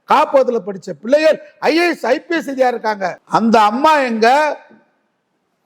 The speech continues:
இரண்டு பெண்களை நிர்வாணமாக பட்டப்பகலை அழைத்து சென்று பாலியல் தொந்தரவு செய்த அந்த இடத்துக்கு இதுவரைக்கும் மோடி போகவே இல்லை. இந்த மோடியை நீங்க அம்மாவோட ஒப்பிட முடியுமா?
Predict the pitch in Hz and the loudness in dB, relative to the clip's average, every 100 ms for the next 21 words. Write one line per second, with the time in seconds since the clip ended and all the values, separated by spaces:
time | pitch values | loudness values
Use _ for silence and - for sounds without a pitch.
0 | _ 175 277 330 339 339 330 302 - 311 | _ 2 2 4 0 0 -4 -2 -2 -2
1 | 339 330 311 277 185 - _ _ _ _ | 0 0 2 0 -2 -10 _ _ _ _
2 | _ _ _ _ _ _ _ _ _ 170 | _ _ _ _ _ _ _ _ _ -8
3 | 202 294 339 339 339 330 320 320 311 302 | 0 2 2 2 2 0 0 0 0 -2
4 | 302 262 - 330 320 302 302 269 302 311 | -4 -4 -2 -2 0 -2 0 0 -2 -6
5 | 277 277 269 262 240 170 - _ _ _ | -12 -10 -6 0 0 0 -12 _ _ _
6 | - 240 320 349 359 339 339 320 330 320 | 2 4 4 4 2 0 0 -2 0 -2
7 | 254 311 302 294 220 - _ _ _ _ | 0 0 2 0 -2 -8 _ _ _ _
8 | _ _ 208 262 254 269 311 311 262 269 | _ _ -4 0 0 0 -2 -10 -8 -2
9 | 277 277 277 233 202 269 311 294 202 _ | -2 -2 -14 -14 -2 2 2 -2 -12 _
10 | 220 285 294 294 285 277 269 - _ _ | 0 2 2 2 0 0 -4 -6 _ _
11 | 240 262 226 330 381 359 339 330 311 277 | -2 -2 2 2 2 0 -2 -2 0 0
12 | - - 285 294 254 233 226 208 180 220 | -2 -10 -2 2 2 -2 -6 -8 -6 0
13 | 294 240 | 0 0